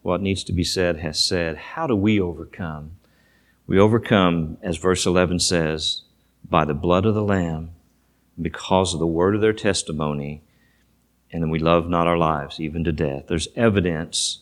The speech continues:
of the new birth in the community of saints that we love not our lives, even unto death. Willing, if God s-, should so choose,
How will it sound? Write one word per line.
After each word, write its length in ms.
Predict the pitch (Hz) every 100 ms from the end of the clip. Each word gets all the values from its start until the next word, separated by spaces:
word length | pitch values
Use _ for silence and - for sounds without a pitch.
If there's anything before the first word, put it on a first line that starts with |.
| _ _ _ _ _
of 140 | 98
the 80 | 90
new 220 | 92 131
birth 440 | 123 98 87 85 -
in 180 | 87
the 80 | 82
community 480 | - 104 110 110 117
of 100 | 110
saints 680 | - 87 76 76 - - - _ _ - -
that 140 | 87
we 140 | 90 98
love 320 | 98 95 87
not 220 | 90 95
our 120 | 95
lives, 540 | 95 85 80 76 80 -
even 320 | 85 78 82
unto 600 | - 82 80 85 _ -
death. 420 | 80 76 69 73 _ _
Willing, 380 | 127 127 123 131
if 260 | 104 - - _ _
God 220 | - 104 107
s-, 140 | - 90 - _ _
should 280 | - 110 87
so 220 | - 110
choose, 580 | 110 - 95 80 80 -